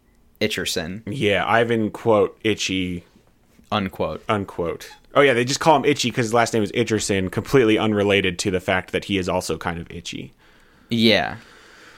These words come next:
Speaker 2: Okay, yeah.
Speaker 1: But he got the nickname Itchy 'cause of fleas, and then it's
Speaker 2: Right. So we'll keep, and then we're definitely keeping the, like,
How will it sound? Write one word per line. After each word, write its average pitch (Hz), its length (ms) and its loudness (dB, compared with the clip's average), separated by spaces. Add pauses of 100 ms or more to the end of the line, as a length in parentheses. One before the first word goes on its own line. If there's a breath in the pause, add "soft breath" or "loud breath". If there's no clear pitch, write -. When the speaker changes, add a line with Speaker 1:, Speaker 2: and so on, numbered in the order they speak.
(220 soft breath)
Speaker 2:
Okay, 160 220 4
yeah. 147 200 8
Speaker 1:
But 135 140 8
he 165 120 4
got 165 180 10
the 131 80 6
nickname 123 440 4
Itchy 101 220 -2
'cause 90 160 -6
of 82 100 -8
fleas, 76 500 -4
and 82 220 -6
then 85 120 -2
it's 82 60 -2
Speaker 2:
Right. 82 400 -2 (220)
So - 180 2
we'll 139 80 4
keep, 190 280 -2
and 131 140 2
then 127 240 2
we're 117 140 0
definitely 135 300 2
keeping 147 280 0
the, 123 100 2
like, 101 240 2